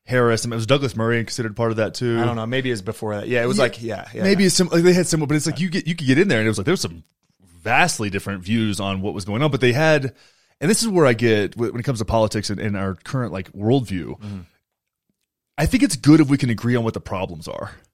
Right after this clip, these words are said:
Speaker 2: Yeah.
Speaker 1: Right? If we can agree, we can have very different, you can have a, you can be a libertarian and a Marxist and agree on what the issues are. Your solutions will be wildly different.
Speaker 2: Yeah.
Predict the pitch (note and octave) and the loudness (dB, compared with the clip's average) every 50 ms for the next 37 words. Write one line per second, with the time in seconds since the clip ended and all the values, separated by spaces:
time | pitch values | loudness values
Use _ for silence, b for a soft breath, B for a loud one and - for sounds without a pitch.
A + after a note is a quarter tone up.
0 | _ _ _ - G2+ - A2+ A#2 A#2 B2+ - B2 D#3 A#3+ C#4 B3 E3+ C3 D#3 E3 | _ _ _ -18 -12 -2 0 2 2 2 0 0 2 4 4 4 4 4 4 2
1 | E3 - - - - B3+ F#3+ C3 G2 C3+ C#3+ C#3+ C3 C3+ C3 - C3+ D3+ D#3 G#3 | 2 0 -2 0 2 2 2 2 4 4 2 4 2 0 -4 -4 -4 0 4 6
2 | G3 D#3 C#3 A#2+ A2+ - C#3+ - F3 B2+ A#2+ A2 G2 G#2+ D3 D#3+ E3+ D3+ - E3 | 6 6 6 4 2 -2 -2 -2 -2 0 2 0 2 2 0 0 0 -2 0 0
3 | E3+ E3+ F3 F3+ F#3 F3+ - - - A2+ A2 A2 G#2+ G#2+ G2+ G2+ G2 A#2 C3+ D3 | 0 2 0 0 -2 -4 -6 -4 -4 -4 -2 -2 -2 -2 -2 -2 0 0 0 0
4 | - - - - F#2 F2 G2+ - - - - b b b b b b D3+ C#3+ B2 | -2 -4 -6 -8 -6 -6 -6 -8 -10 -10 -14 b b b b b b -2 0 0
5 | A#2+ G#2 A#2 D3+ G3 G3 E3 C#3+ C#3+ B2+ - B2+ - C3 C3+ B2+ - A#2+ A2 F#2+ | 0 0 2 4 4 6 6 4 2 2 0 -2 0 0 0 0 2 -2 -2 0
6 | A2 B2+ A#2 G2 G2 B2 C3+ - - A2+ C#3 G#3+ B3 - G3+ E3 C3+ A#2 G#2+ G#2+ | 0 0 0 0 2 0 0 0 0 2 4 4 4 4 2 0 0 0 -2 -2
7 | F#2 F#2 G#2+ A#2 A#2 A2 F#2 - F#2 D#2+ G2+ F#2 - E2+ D#2 G#2+ - B | -2 0 2 4 4 4 2 0 -6 -8 -8 -8 -8 -8 -10 -10 -10 B